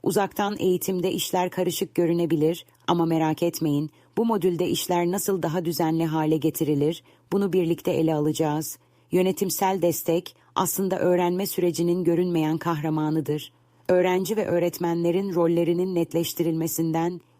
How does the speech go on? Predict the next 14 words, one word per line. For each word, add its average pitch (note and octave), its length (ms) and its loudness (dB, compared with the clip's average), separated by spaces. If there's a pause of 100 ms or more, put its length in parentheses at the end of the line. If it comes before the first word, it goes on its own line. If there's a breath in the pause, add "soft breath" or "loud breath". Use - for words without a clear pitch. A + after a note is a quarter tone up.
görevlerin F3+ 560 2
planlanmasına E3+ 840 0
kadar D#3+ 440 -2 (200 soft breath)
her F3+ 260 0
şey D#3+ 340 0
yönetimsel E3 760 0
destekle D#3 480 -2
şekillenir. C#3 720 -4 (400 soft breath)
Şimdi F3 300 0
gelin D3 340 0 (240)
bu E3+ 80 0
konuyu D#3+ 320 2
biraz D3+ 240 0
açalım. D3 420 -4